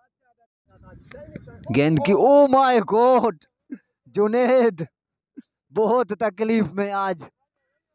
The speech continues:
तो एक और ओवर का इख्तिताम, तीन ओवर कंप्लीट, आखिरी ओवर का खेल रहता है। आखिरी ओवर इनिंग का करने के लिए आ चुके हैं आतिफ, सामना करेंगे माशूक, लेफ्ट हैंड बैट्समैन, अच्छा खेलते हैं। आए पहली गेंद,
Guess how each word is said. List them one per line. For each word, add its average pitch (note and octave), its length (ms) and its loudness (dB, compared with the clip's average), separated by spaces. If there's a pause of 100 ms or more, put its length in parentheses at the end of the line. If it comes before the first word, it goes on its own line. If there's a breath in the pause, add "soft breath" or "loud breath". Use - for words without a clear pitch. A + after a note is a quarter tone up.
(180)
तो F#3 140 -6
एक F#3+ 160 -4
और G3 140 0
ओवर F3+ 200 0
का E3+ 220 -6
इख्तिताम, D#3 520 -6
तीन F#3+ 260 -6
ओवर F#3 180 -4
कंप्लीट, E3+ 460 -10
आखिरी F3+ 340 -8
ओवर E3 140 -10
का D#3+ 120 -14
खेल D3 240 -12
रहता C3+ 280 -16
है। G#2 120 -20
आखिरी - 580 -4
ओवर D#3 200 2
इनिंग D3 320 -4
का C#3+ 140 -4
करने C#3+ 320 -8
के C#3 100 -8
लिए C#3 120 -6
आ C3+ 120 -4
चुके C3+ 260 -8
हैं C3+ 140 -6
आतिफ, C#3 480 -4
सामना D3 580 -6
करेंगे D3 320 -4
माशूक, C#3 760 -4
लेफ्ट D3+ 300 -4
हैंड F3 180 -2
बैट्समैन, C#3+ 360 -4
अच्छा E3 300 -6
खेलते C#3 400 -4
हैं। D3 160 -6 (320)
आए E3 200 -2
पहली F3 300 -2
गेंद, E3+ 340 -4